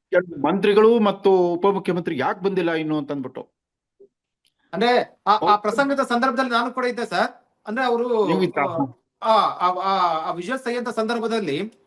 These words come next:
Speaker 2: ಕೇಳಿದ್ರು, "ಸಚಿವರು ಯಾರು ಬಂದಿಲ್ಲ, ನಾನೆಲ್ಲ ಪ್ರತಿಯೊಂದು ನೋಟ್ ಮಾಡ್ಕೊಂತ ಇದ್ದೀನಿ" ಅಂತ ಬಹಳ ಗಂಭೀರವಾಗಿ ಹೇಳಿದ್ರು. "ಎಲ್ಲಿ ಉಪಮುಖ್ಯಮಂತ್ರಿಗಳು ಬಂದಿಲ್ಲ ಇಂಥ ಗಂಭೀರವಾದಂತ ಮೀಟಿಂಗ್ ಗೆ?" ಅಂತ ಹೇಳಿದ್ರು. ಅಂದ್ರೆ ಅಷ್ಟರ ಮಟ್ಟಿಗೆ ಒಂದು ಸಂದೇಶವನ್ನು ರವಾನೆ ಮಾಡಿದ್ರು ಡಿ ಕೆ ಶಿವಕುಮಾರ್ಗೆ.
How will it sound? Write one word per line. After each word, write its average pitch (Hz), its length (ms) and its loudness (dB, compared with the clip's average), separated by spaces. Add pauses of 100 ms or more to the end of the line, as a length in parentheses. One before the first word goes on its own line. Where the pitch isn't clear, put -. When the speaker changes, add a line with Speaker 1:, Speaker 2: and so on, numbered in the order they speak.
(200)
Speaker 2:
ಕೇಳಿದ್ರು, 262 300 -4
"ಸಚಿವರು 277 400 -4
ಯಾರು 247 200 2
ಬಂದಿಲ್ಲ, 240 280 -4
ನಾನೆಲ್ಲ 233 240 -4
ಪ್ರತಿಯೊಂದು 226 360 -6
ನೋಟ್ 247 240 0
ಮಾಡ್ಕೊಂತ 240 320 -4
ಇದ್ದೀನಿ" 208 220 -2
ಅಂತ 233 100 -6
ಬಹಳ 226 180 0
ಗಂಭೀರವಾಗಿ 220 360 0
ಹೇಳಿದ್ರು. 160 420 -6 (220)
"ಎಲ್ಲಿ 294 140 -2
ಉಪಮುಖ್ಯಮಂತ್ರಿಗಳು 285 680 -2
ಬಂದಿಲ್ಲ 254 280 -2
ಇಂಥ 240 160 -4
ಗಂಭೀರವಾದಂತ 254 920 -2 (100)
ಮೀಟಿಂಗ್ 240 400 -4
ಗೆ?" 233 120 -4
ಅಂತ 240 180 -4
ಹೇಳಿದ್ರು. 202 320 -2
ಅಂದ್ರೆ - 360 -10
ಅಷ್ಟರ 294 260 0
ಮಟ್ಟಿಗೆ 262 440 -2
ಒಂದು 254 220 -6
ಸಂದೇಶವನ್ನು 277 580 0
ರವಾನೆ 254 260 0
ಮಾಡಿದ್ರು 226 220 -2
ಡಿ 226 80 -2
ಕೆ 240 120 -8
ಶಿವಕುಮಾರ್ಗೆ. 196 800 -8